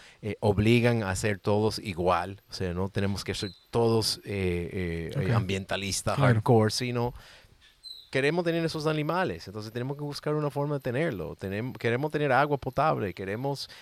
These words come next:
Speaker 1: no vivir, eh, rodeado de basura. ¿Cómo lo vamos a lograr? Entonces, es buscar soluciones a nivel local, pero tener un impacto mucho más global.
Speaker 2: Tú hablas mucho de eso, y no sé si, si el libro también va de eso.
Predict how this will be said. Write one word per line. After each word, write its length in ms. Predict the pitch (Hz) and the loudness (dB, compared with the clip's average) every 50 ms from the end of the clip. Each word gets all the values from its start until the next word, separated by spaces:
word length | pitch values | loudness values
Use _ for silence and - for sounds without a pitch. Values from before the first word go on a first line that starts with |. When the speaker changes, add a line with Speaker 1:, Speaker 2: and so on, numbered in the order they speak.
| - - | -8 2
Speaker 1:
no 180 | 113 113 123 135 | 6 8 8 10
vivir, 540 | 147 143 127 131 143 147 151 151 147 131 - | 10 8 8 6 6 6 6 6 4 2 -2
eh, 180 | 123 117 113 | -4 -2 0
rodeado 480 | 107 123 120 113 113 107 107 117 123 139 | 2 2 4 6 6 6 6 6 6 6
de 120 | 139 131 | 6 6
basura. 540 | 123 120 113 - - 139 151 156 135 104 87 | 4 4 2 2 2 4 4 4 4 2 0
¿Cómo 220 | - - 110 120 131 | -2 -2 0 2 2
lo 80 | 131 | 2
vamos 300 | 127 131 131 135 131 - | 2 2 2 0 0 -2
a 60 | 117 | -2
lograr? 420 | 98 92 87 90 104 127 127 95 82 | -2 -2 -2 -2 0 0 0 -2 -4
Entonces, 360 | 85 90 - - 107 - 120 | -8 -12 -14 -10 -8 -4 -4
es 120 | 117 131 143 | -2 -2 -4
buscar 360 | 143 151 147 - - - 151 | -4 -6 -10 -6 -4 -4 -4
soluciones 640 | 147 - 147 135 127 120 - 135 131 139 147 147 143 - | -4 -4 -4 -4 -2 -2 -2 0 0 0 0 -2 -2 -4
a 120 | - 110 | -4 -4
nivel 340 | 110 107 104 104 113 120 120 | -2 0 0 2 2 2 2
local, 420 | 113 110 - - 156 147 143 131 - - - - - - _ - | 2 0 2 4 4 4 4 2 -2 -12 -20 -20 -20 -20 _ -2
pero 180 | - 160 139 | 0 2 2
tener 220 | 107 113 104 101 104 | 2 2 2 2 2
un 140 | 110 117 120 | 2 0 0
impacto 500 | 107 - - 107 - - - 107 95 98 92 | 0 0 -2 -2 -2 -4 -6 -6 -6 -6 -8
mucho 220 | 98 92 - 90 85 | -10 -10 -8 -6 -6
más 260 | 87 90 90 87 85 | -4 -2 -2 -2 -2
global. 460 | 85 82 85 90 80 73 73 76 80 | -4 -4 -6 -6 -8 -8 -8 -10 2
Speaker 2:
Tú 160 | - - 147 156 | 6 8 8 10
hablas 300 | 160 170 175 175 175 165 | 8 8 8 6 6 6
mucho 420 | 156 139 127 117 113 - 127 117 | 6 6 6 4 4 4 6 6
de 260 | 117 113 107 104 101 95 | 8 8 6 6 6 4
eso, 260 | 92 - 113 104 - - | 2 2 0 0 2 2
y 140 | 117 117 | 2 4
no 160 | 113 110 117 117 | 6 6 4 4
sé 140 | - 147 | 4 2
si, 560 | 135 - - 135 127 120 113 110 104 104 104 - | 0 2 4 4 6 6 6 6 4 2 0 -2
si 180 | - - 131 120 | 2 6 8 8
el 120 | 113 107 | 8 10
libro 240 | 113 113 117 127 135 | 10 10 10 10 8
también 440 | - 135 123 117 120 123 127 123 117 | 8 6 4 4 6 6 6 6 6
va 140 | 117 117 | 6 6
de 260 | 120 120 117 110 101 98 | 6 6 6 6 4 4
eso. 240 | 90 - - 95 | 2 0 -2 -4